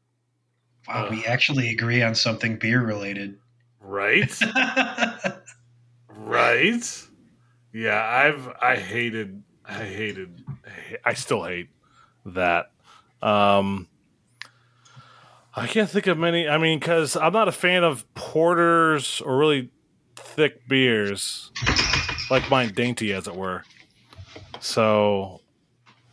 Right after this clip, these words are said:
Speaker 2: I can't, I can't think. I mean, there's a lot. I mean,
Speaker 1: Yeah, there's,
Speaker 2: it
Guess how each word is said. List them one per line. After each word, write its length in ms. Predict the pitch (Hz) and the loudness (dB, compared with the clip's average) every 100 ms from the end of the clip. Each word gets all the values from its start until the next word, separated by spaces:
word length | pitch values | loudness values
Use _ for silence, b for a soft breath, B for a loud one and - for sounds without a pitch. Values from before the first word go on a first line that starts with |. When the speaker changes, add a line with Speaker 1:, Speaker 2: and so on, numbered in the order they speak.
| - | -4
Speaker 2:
I 260 | 131 107 | -2 0
can't, 240 | 113 139 120 | 0 0 0
I 100 | 131 | 2
can't 240 | 160 135 | 0 -2
think. 140 | 160 | -2
I 60 | 143 | 0
mean, 80 | 135 | 2
there's 160 | 156 147 | 0 2
a 80 | 120 | 0
lot. 400 | 123 110 101 - | 4 4 2 0
I 80 | 117 | -2
mean, 100 | 110 | 0
Speaker 1:
Yeah, 100 | - | 2
there's, 380 | 143 147 139 135 | 2 2 0 0
Speaker 2:
it 120 | 147 | -2